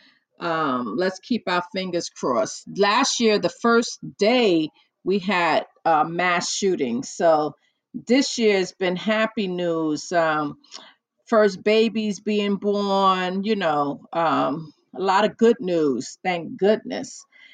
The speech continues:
Yes, the war's still on in, um,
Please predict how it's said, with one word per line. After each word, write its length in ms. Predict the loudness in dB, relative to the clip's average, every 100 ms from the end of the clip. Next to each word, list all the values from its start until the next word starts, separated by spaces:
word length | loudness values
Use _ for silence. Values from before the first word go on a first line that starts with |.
| _ 0
Yes, 320 | 2 4 0
the 120 | -4
war's 400 | 0 2 2 0
still 300 | 0 0 2
on 480 | 4 4 4 0 -6 _ _ _ _ _ _ _ _ -4
in, 300 | -2 -2 -2
um, 720 | 0 2 2 0 -6 -12 -16